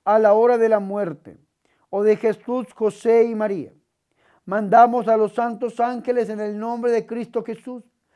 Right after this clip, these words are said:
a llevar a estas almas al paraíso para que pertenezcan para siempre en la presencia de Dios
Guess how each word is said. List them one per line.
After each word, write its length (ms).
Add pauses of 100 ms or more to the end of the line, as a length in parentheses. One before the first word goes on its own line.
(200)
a 120
llevar 320
a 100
estas 340
almas 420
al 180
paraíso 680 (500)
para 320
que 220
pertenezcan 960
para 180
siempre 640
en 80
la 160
presencia 540
de 140
Dios 300